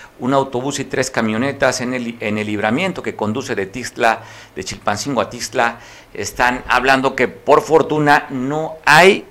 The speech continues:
ninguna persona lesionada, pero también se desconoce dónde están los conductores de estas unidades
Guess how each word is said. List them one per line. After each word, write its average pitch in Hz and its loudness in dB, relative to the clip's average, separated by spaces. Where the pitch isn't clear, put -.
ninguna 127 4
persona 123 2
lesionada, 131 4
pero 139 4
también 131 2
se 117 0
desconoce 160 2
dónde 156 2
están 160 2
los 151 2
conductores 135 -2
de 120 0
estas 131 -6
unidades 120 2